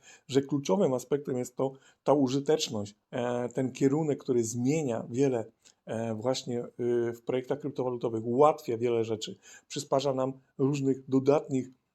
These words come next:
mm, rzeczy, które pozwalają nam inwestować w prosty sposób, zarządzać naszym kapitałem. No to jest wszystko kluczowym aspektem do tego, żeby społeczność widziała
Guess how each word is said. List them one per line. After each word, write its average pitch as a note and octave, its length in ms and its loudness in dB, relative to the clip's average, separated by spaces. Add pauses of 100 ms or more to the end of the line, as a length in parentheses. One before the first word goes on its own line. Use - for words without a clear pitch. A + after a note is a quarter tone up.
mm, B2+ 480 -2
rzeczy, C#3+ 320 0
które C3+ 280 0 (180)
pozwalają C3+ 600 0
nam C#3 220 -6 (340)
inwestować C#3 720 2
w - 60 -20
prosty C#3 320 -4
sposób, - 480 -2 (380)
zarządzać C3 680 2
naszym A#2 260 -8
kapitałem. A2 540 -8 (340)
No C3+ 140 -6
to C#3+ 200 2
jest C#3+ 320 -2
wszystko D3 360 -6
kluczowym C#3 480 -2
aspektem C3+ 340 -6
do B2+ 60 -2
tego, C3 220 -4
żeby C3 200 -4
społeczność C3+ 640 -4
widziała B2 640 -2